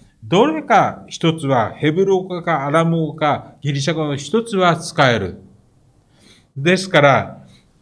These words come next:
エルサレムに来た、この外国から来た人たちも、どれかは使えたんです。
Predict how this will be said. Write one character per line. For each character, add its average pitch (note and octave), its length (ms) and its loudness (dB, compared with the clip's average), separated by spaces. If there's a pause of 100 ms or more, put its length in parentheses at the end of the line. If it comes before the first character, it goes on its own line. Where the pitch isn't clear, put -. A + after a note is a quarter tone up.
(120)
エ D3+ 120 4
ル F#3+ 80 6
サ A3+ 180 4
レ A3+ 100 2
ム D#3 140 2
に A2 160 -4
来 - 100 -12
た、 G2+ 380 0 (100)
こ C3 120 -4
の A#2+ 140 -2
外 B2 320 2
国 A#2+ 240 -6
か A#2 120 -2
ら A#2 100 0
来 - 80 -16
た A#2+ 140 -4
人 - 160 -14
た A2 120 -8
ち G#2+ 120 -12
も、 A#2 420 -4 (520)
ど F3 120 4
れ C#4 160 2
か G3 200 0
は D3 140 2
使 C#3+ 260 -4
え C#3 60 -2
た C#3+ 160 -4
ん G#2 80 -6
で F2+ 60 -10
す。 - 220 -20